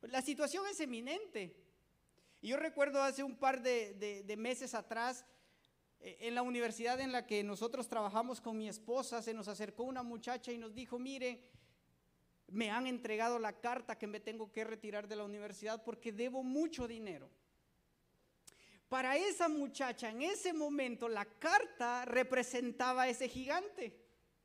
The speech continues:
Y ese gigante estaba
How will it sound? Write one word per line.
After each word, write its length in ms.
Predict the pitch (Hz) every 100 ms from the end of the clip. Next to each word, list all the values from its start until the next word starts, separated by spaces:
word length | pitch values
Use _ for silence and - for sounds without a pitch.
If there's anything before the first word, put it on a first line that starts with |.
| _ _ _ _ _ _ _ _ _ _ _ - - _
Y 200 | 254 277
ese 300 | 349 392 381
gigante 600 | - 311 302 339 311 240
estaba 440 | 233 - 277 294